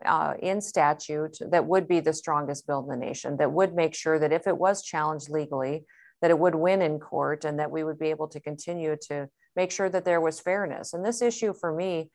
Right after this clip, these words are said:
I've always talked about as being a fairness issue. I want our women to have an opportunity to compete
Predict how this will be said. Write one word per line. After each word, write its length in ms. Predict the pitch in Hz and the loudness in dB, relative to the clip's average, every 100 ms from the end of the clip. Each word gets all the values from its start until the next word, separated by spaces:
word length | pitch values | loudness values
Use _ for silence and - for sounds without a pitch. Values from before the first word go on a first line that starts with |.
| _ _ _ - | _ _ _ -2
I've 120 | 180 | 4
always 240 | 190 190 190 | 4 4 2
talked 240 | 185 180 | -2 0
about 400 | 180 165 165 170 | -2 2 2 2
as 280 | 165 160 160 | 0 0 -2
being 240 | 160 170 | -6 -6
a 60 | 175 | -6
fairness 500 | 175 175 233 151 - | -2 -2 0 -4 -6
issue. 300 | 147 - 143 | -10 -6 -2
I 140 | 151 | 0
want 240 | 160 175 180 | 2 2 2
our 100 | 185 | 0
women 380 | 160 156 170 196 | -2 -4 -6 -4
to 100 | 170 | -4
have 140 | 160 | -2
an 80 | 160 | 0
opportunity 640 | 151 147 156 160 156 151 | -2 -4 -10 -6 -6 -4
to 100 | 160 | -6
compete 580 | 156 139 - 147 226 | -8 -16 -10 -6 -6